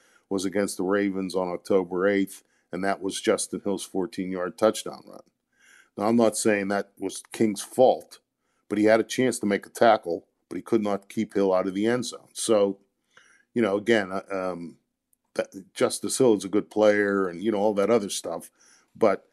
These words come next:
you know, Desmond King was not, you know, the second coming of Rod Woodson. <laughs> So, um, you know, as the, the,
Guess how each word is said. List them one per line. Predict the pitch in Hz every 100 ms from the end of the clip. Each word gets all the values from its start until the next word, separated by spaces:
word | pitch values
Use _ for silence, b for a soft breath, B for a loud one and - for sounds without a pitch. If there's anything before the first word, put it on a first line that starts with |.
| _ _ -
you | 107
know, | 92 87 - 95
Desmond | - 117 104 101
King | - 123 110 95
was | 90 -
not, | 98 92 90 - - - - _ _ _ _
you | -
know, | 98 85
the | 90
second | - 101 - 87
coming | - 98 95 90
of | 85 78 - - - _ _ _ _ _ _ _ _
Rod | 98 95 85
Woodson. | 95 101 - - -
<laughs> | 170 202 - _ b b b b
So, | - - 113 107 104
um, | 98 98 92 92 - _ _ _ _ _ _ _ - - b b b b
you | 110
know, | 110
as | 107
the, | 113 -
the, | 107 113